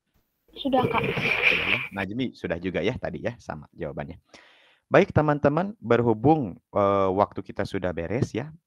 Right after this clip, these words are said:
Speaker 2: puk-, eh, waktu menunjukkan pukul sembilan lima satu, maka untuk, eh, acara pembinaan hari ini kita cukupkan sekian ya. Untuk materi yang barusan Kak Dery kasih, akan Kak Dery share di grup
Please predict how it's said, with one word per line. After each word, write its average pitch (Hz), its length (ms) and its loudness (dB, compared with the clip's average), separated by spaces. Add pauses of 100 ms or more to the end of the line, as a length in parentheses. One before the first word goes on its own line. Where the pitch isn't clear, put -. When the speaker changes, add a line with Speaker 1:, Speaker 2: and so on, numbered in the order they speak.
Speaker 2:
puk-, - 320 -8
eh, 87 240 -2
waktu 90 320 -2
menunjukkan 90 560 -6
pukul 85 400 -6
sembilan 82 400 -8
lima 80 240 -8
satu, 147 400 -6 (580)
maka 135 640 2
untuk, 110 720 0
eh, 92 400 -2 (360)
acara 104 400 0
pembinaan 90 560 -6
hari 87 280 -8
ini 107 120 -6
kita 101 280 -8
cukupkan 117 640 -8
sekian - 480 -8 (360)
ya. 107 160 0 (520)
Untuk 127 360 2
materi 131 520 2
yang 110 240 0
barusan 95 400 -4
Kak 85 240 -10
Dery 80 320 -12
kasih, 87 680 -8
akan 104 360 -4
Kak 87 240 -2
Dery 82 480 -2 (260)
share 139 380 4
di 104 320 -4
grup 95 320 -4